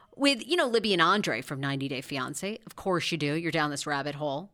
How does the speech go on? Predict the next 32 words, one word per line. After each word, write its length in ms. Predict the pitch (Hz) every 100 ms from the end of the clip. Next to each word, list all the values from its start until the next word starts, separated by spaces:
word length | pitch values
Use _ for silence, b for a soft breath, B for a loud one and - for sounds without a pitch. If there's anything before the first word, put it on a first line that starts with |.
| _
Well, 80 | 185
there 100 | 208
was 140 | 208
a 40 |
big 320 | 226 311 370 311
rumor 340 | 226 202 196
that 160 | 185 175
Josh, 560 | 170 160 151 180 - - _ _
uh, 340 | 185 170 170 -
who 420 | 208 185 175 175 b b b _ _ -
may 600 | 165 - 185 170 175 190
or 80 | 214
may 140 | 190
not 240 | 180 165 160
still 200 | - 165
be 140 | 214
dating 560 | 214 170 160 151 151 165
our 140 | 160
girl 240 | 151 160 151
Natalie, 580 | 156 151 147 139 131 -
was 260 | 170 185 - -
actually 600 | 208 247 - 294 294 285
with 520 | 196 190 185 160 - 139
Jen 600 | - 185 196 151 143 175 _ _
Pothouse, 800 | - 208 208 214 156 131 131 - - B B B B -
uh, 300 | 165 160 160
Libby's 400 | 196 208 220 -
sister. 560 | - 185 - 143 123 - _ -
So 260 | - 180
were 280 | 147 147 285
they 140 | 427
together? 680 | 466 480 494 508 523 523 -